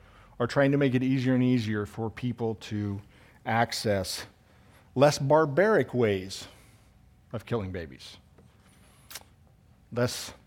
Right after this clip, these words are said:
more humane ways that actually can be done under cover and in the privacy of homes. You know, babies aren't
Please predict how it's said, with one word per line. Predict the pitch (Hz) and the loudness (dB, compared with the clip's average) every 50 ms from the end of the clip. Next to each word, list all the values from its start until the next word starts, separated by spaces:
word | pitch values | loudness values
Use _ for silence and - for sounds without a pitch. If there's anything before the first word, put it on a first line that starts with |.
| _ _ - _ - - - | _ _ -20 _ -16 -10 -4
more | 135 143 165 175 170 | 2 4 4 4 4
humane | 127 - 160 160 156 151 151 160 165 160 165 156 147 127 | 2 0 -2 -2 -2 0 0 0 0 0 0 0 2 2
ways | 117 107 101 92 92 95 95 - - - - - - - - - _ _ _ _ _ - - - - - _ | 0 0 -2 -6 -8 -10 -10 -10 -10 -12 -12 -14 -20 -20 -20 -20 _ _ _ _ _ -20 -20 -20 -20 -12 _
that | - 120 113 | -2 0 2
actually | 123 127 127 - - 131 120 | 2 2 0 0 -2 -4 -4
can | - - 117 | -2 -2 -2
be | 113 113 | -2 -2
done | 117 123 110 107 110 - | -2 -2 -2 -2 -2 -2
under | - 131 139 135 123 113 107 101 90 - - - _ _ | -2 -2 0 0 0 0 -2 -4 -6 -10 -14 -20 _ _
cover | - - - 143 110 101 87 76 76 - - _ _ _ _ - | -10 -4 -4 -4 -2 -4 -6 -10 -10 -14 -20 _ _ _ _ -8
and | 113 113 | -4 -4
in | 110 104 | -4 -4
the | 98 | -4
privacy | - 120 117 117 107 104 98 - 110 | -4 -2 -2 -2 -2 -4 -6 -8 -10
of | 104 90 | -10 -10
homes. | 90 107 104 98 95 90 85 - - - - _ _ _ _ _ - _ _ _ _ _ _ _ - - _ _ _ _ - _ - _ - _ _ - - | -8 -8 -8 -8 -8 -10 -12 -16 -18 -18 -20 _ _ _ _ _ -20 _ _ _ _ _ _ _ -20 -20 _ _ _ _ -20 _ -20 _ -20 _ _ -14 -2
You | - 131 | 0 2
know, | 123 127 123 - 170 | 2 2 0 2 4
babies | 151 160 170 175 170 170 156 135 | 6 6 6 6 4 0 0 0
aren't | - 180 165 151 151 151 147 - - | 0 0 2 2 2 0 -2 -8 -12